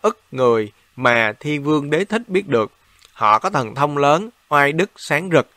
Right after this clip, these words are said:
tâm luôn hoan hỷ. Vô lượng trăm ngàn thiên tử, thiên nữ ra khỏi thành của Thiên Vương, đến vườn vui chơi. Có vô lượng trăm ngàn ức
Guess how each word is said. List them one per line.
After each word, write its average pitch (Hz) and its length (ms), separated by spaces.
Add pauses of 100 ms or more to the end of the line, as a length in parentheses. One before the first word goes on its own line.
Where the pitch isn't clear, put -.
(300)
tâm 139 220
luôn 143 200
hoan 143 240
hỷ. 120 300 (420)
Vô 160 280
lượng 120 360
trăm 151 280
ngàn 117 280
thiên 143 240
tử, 113 280 (460)
thiên 165 300
nữ 120 240
ra 147 280
khỏi 117 320
thành 107 320
của 120 120
Thiên 139 260
Vương, 143 320 (140)
đến 151 260
vườn 120 260
vui 139 260
chơi. 147 300 (440)
Có 190 100
vô 165 260
lượng 123 400
trăm 147 320
ngàn 127 260
ức 202 200